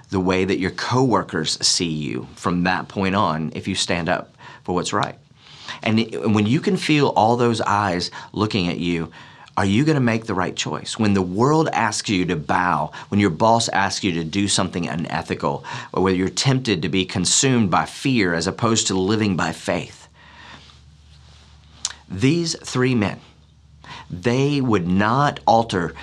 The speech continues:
their convictions to s-, to save their own hide. And on a daily basis, we are all tempted to, to bow, probably not to a ninety-foot golden statue. But listen, many of us are enticed,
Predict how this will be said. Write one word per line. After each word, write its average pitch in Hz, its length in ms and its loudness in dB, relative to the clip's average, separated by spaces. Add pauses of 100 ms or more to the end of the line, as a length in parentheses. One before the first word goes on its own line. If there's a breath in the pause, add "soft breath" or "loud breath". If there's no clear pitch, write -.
(140 loud breath)
their 92 140 0
convictions 82 720 -2 (140)
to - 100 -2
s-, - 280 0
to - 180 -2
save 90 240 0
their 85 140 0
own 85 160 -2
hide. 76 420 -6 (400 loud breath)
And 104 160 0
on 107 160 4
a 101 40 2
daily 123 520 2
basis, 135 580 0 (260 loud breath)
we 127 300 4
are 123 140 4
all 120 180 6
tempted 113 440 -2
to, 76 200 -4 (120)
to 98 100 -2
bow, 78 440 -2 (200)
probably 113 220 2
not 117 200 0
to 117 140 2
a 101 40 2
ninety-foot 104 640 0
golden 95 280 0
statue. - 480 -4 (760 loud breath)
But 117 120 0
listen, 98 520 2
many 156 300 2
of 82 140 0
us 82 220 0
are 95 200 2
enticed, - 840 -4